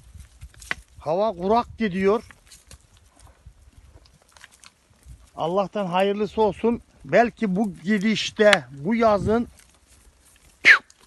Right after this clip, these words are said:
koyunlara yem verme durumumuz var arkadaşlar. Durum onu gösteriyor. Çünkü yağmur yağmazsa, Hiss.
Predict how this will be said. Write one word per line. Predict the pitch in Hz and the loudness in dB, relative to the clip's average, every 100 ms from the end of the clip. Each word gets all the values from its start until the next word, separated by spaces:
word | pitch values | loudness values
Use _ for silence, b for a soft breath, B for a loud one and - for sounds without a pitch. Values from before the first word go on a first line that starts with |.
| _ - - - - - _ _ - | _ -20 -20 -20 -20 -20 _ _ -6
koyunlara | 156 185 208 208 214 226 | -2 0 -2 -4 -6 -6
yem | 220 165 214 240 220 | -6 -2 0 0 -2
verme | 214 208 220 180 | -4 -2 -6 -4
durumumuz | 202 208 208 214 220 147 | -4 -2 -2 -4 -6 0
var | 202 196 151 | 2 2 0
arkadaşlar. | 165 170 202 208 - 185 120 - - - _ _ _ _ _ _ _ _ - | -6 -4 -4 -4 -4 -4 -4 -10 -12 -12 _ _ _ _ _ _ _ _ -12
Durum | 143 170 233 | -6 -4 -4
onu | 196 202 226 | -2 -4 -2
gösteriyor. | 214 185 - 202 180 156 110 _ _ - - _ _ _ - - - - - | -4 -6 0 0 0 -4 -6 _ _ -6 -6 _ _ _ -20 -20 -20 -20 -10
Çünkü | - 208 202 | -6 -4 -2
yağmur | 202 185 196 214 | 0 0 0 -2
yağmazsa, | 214 185 190 196 233 - 202 214 214 - - - - - - - - - - - - B B B B B - | -2 -2 0 0 -2 -4 -2 0 -2 -12 -20 -16 -14 -14 0 6 6 6 0 -20 -20 B B B B B -12
Hiss. | 131 143 139 - - - | -8 -6 -6 -6 -6 -4